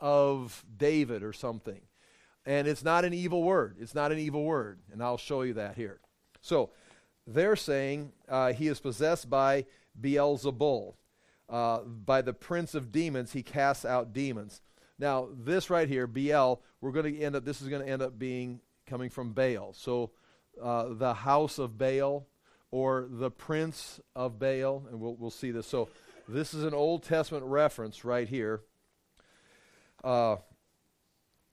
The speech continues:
that he's, he's doing this because he is of this house, house of, uh,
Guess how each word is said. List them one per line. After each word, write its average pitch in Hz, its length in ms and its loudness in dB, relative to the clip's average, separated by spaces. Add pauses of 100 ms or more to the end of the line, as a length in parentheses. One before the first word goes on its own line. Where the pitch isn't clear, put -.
(380)
that 135 260 4 (140)
he's, 151 580 -2
he's 147 340 0
doing 180 320 0
this 135 180 0
because 147 420 0
he 165 240 0
is 151 480 2 (140)
of 143 300 2
this 151 240 0
house, 135 1000 -2 (480)
house 147 460 0
of, 135 440 0 (440)
uh, 117 240 0